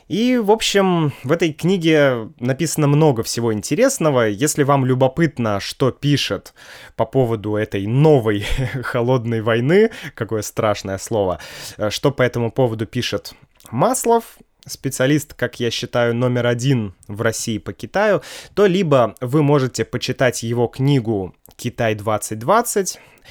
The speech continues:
на русском языке, возможно, она есть даже на английском языке, но я не знаю. И, или вы можете написать мне в комментариях, если я увижу, что,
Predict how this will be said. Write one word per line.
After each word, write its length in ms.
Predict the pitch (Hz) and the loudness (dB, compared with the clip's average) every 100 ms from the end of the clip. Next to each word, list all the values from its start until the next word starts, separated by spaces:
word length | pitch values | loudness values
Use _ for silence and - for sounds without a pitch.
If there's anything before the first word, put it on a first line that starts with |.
| - - | -20 -8
на 160 | 113 123 | -2 2
русском 380 | 220 - 190 | 0 0 -2
языке, 540 | 175 156 156 156 151 - - | 0 0 -2 0 0 0 -6
возможно, 840 | 101 117 110 110 127 196 190 185 117 | -4 -2 0 0 2 2 2 0 0
она 220 | 117 135 | -2 -2
есть 360 | 117 123 117 | 0 -2 -2
даже 280 | 101 110 113 | -2 -2 -2
на 200 | 110 107 | -4 -2
английском 580 | 107 104 120 113 - 95 | -4 -4 -4 -4 -6 -6
языке, 540 | 87 80 82 - 76 - _ - | -6 -8 -10 -10 -12 -14 _ -14
но 180 | 98 110 | -8 -6
я 200 | 101 104 | -4 -4
не 180 | 104 98 | -6 -8
знаю. 420 | 98 90 76 151 - - - - _ | -8 -8 -10 -14 -20 -18 -20 -20 _
И, 520 | 220 190 240 254 254 226 185 156 101 | -10 -2 0 2 2 0 -2 -8 -10
или 240 | - 254 247 | -2 2 4
вы 160 | 180 | 4
можете 400 | 190 185 185 - | 4 2 2 0
написать 560 | 151 139 123 - 139 127 | 0 0 -2 0 0 0
мне 440 | 123 123 98 85 - - | 0 0 0 -4 -10 -20
в 140 | - | -12
комментариях, 840 | - 123 117 190 233 233 214 - - _ 131 | -4 -2 0 2 4 4 2 0 -20 _ -8
если 360 | 123 139 131 | -4 -2 -2
я 160 | 127 123 | 2 2
увижу, 420 | 117 156 127 104 | 2 2 2 -2
что, 420 | - - 104 85 | -6 -2 0 0